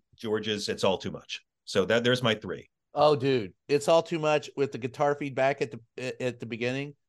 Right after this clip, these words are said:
Speaker 1: Most underrated Beatles song. If it had come out a few months later on Pepper, a few months earlier on Pepper, instead of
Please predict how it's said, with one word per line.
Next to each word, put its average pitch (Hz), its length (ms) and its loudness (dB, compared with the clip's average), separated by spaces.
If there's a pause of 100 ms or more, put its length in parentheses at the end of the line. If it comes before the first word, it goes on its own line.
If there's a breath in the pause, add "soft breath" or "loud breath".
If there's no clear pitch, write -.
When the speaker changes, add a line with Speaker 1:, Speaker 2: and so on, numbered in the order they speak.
(260)
Speaker 1:
Most 120 480 4
underrated 143 480 4
Beatles 135 280 -2
song. 127 380 0 (260 soft breath)
If 117 200 0
it 127 60 -2
had 117 120 0
come 143 220 -2
out 156 160 6
a 143 40 2
few 143 200 -2
months 131 240 -2
later 135 320 4
on 101 180 0
Pepper, 147 480 2 (260)
a 113 80 -4
few 143 120 2
months 127 160 4
earlier 139 380 2
on 107 160 0
Pepper, 135 320 0
instead 107 500 0
of 143 180 0